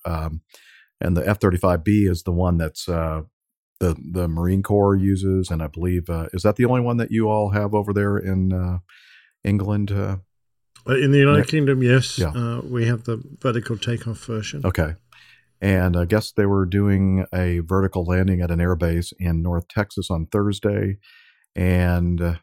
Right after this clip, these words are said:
Speaker 1: then this happened. Let's play the, uh, video, and I think I've got the volume all the way down because there's some interesting,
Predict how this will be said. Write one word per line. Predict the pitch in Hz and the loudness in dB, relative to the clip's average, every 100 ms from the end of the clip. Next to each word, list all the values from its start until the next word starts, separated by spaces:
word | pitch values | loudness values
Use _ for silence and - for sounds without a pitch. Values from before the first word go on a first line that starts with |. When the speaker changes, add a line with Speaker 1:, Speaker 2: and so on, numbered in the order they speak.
| _ | _
Speaker 1:
then | 80 92 90 87 87 87 82 | -6 -2 0 0 0 -2 -4
this | 80 82 92 - - | -10 -4 -4 -4 -8
happened. | 80 78 76 73 - | -8 -8 -12 -14 -12
Let's | 85 - | -12 -12
play | - - 87 82 87 | -10 -6 -4 -6 -8
the, | 87 85 82 85 | -6 -6 -6 -6
uh, | 85 82 | -8 -4
video, | 90 85 85 82 | -4 -2 -2 -4
and | 82 | -6
I | |
think | - 113 - | -6 -6 -4
I've | 90 | -4
got | 90 87 | -4 -4
the | 87 82 - - - - - | -4 -6 -8 -20 -20 -20 0
volume | 87 92 87 85 | 4 6 6 2
all | 82 | 0
the | |
way | 85 85 | -2 -2
down | 85 82 80 | -2 -2 -4
because | 92 90 85 | -6 -4 -4
there's | 85 - | -4 -4
some | 87 - _ _ - | -4 -6 _ _ -4
interesting, | 98 101 87 95 87 87 | -2 -2 0 2 2 2